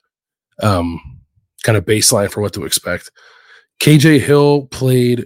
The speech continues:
six hundred and seventy-seven snaps, by far the most of any receiver. And then, uh, Chris Olave played five hundred and nine, Ben Victor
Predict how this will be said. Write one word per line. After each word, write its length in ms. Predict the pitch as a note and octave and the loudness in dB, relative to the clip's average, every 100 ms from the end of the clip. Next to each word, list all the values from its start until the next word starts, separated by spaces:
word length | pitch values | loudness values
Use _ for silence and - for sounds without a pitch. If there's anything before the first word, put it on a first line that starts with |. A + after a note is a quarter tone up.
| - | -4
six 380 | - - E3 - | -2 0 0 2
hundred 300 | D#3 C#3+ B2+ | 2 2 0
and 120 | A#2 | 0
seventy-seven 760 | - A#2+ B2 G#2 - A#2+ B2 A2+ | 0 -2 -4 -2 -2 -2 -2 -4
snaps, 420 | B2 A2+ A2+ - | -4 -4 -6 -6
by 160 | A2 | -6
far 280 | G#2 B2 A#2 | -2 0 0
the 60 | G#2 | 0
most 440 | G2+ G#2 - - _ _ _ _ _ | -4 -2 -4 -6 _ _ _ _ _
of 80 | G#2+ | -2
any 160 | A#2 | 0
receiver. 560 | G#2+ F#2 A#2 F#2 F#2 F2 _ _ _ _ _ | 0 0 -4 -4 -8 -12 _ _ _ _ _
And 180 | A#2 G#2 | -2 0
then, 280 | A2+ A2 F#2 | -2 -2 -6
uh, 180 | G2+ G2 | -8 -4
Chris 240 | - D3 | 0 2
Olave 500 | D#3+ B2+ B2 B2 A#2+ | 4 4 2 2 -2
played 240 | A2+ A#2+ A2 | -4 -8 -8
five 320 | - A#2 A2 | -2 -2 0
hundred 220 | A#2+ A#2 | -4 -4
and 120 | G#2+ | -4
nine, 360 | G#2+ A2 A2 G2+ | -4 -4 -4 -4
Ben 280 | G2+ A#2 G#2 | -2 0 0
Victor 480 | A2 - G#2+ G2 | -4 -6 -6 -6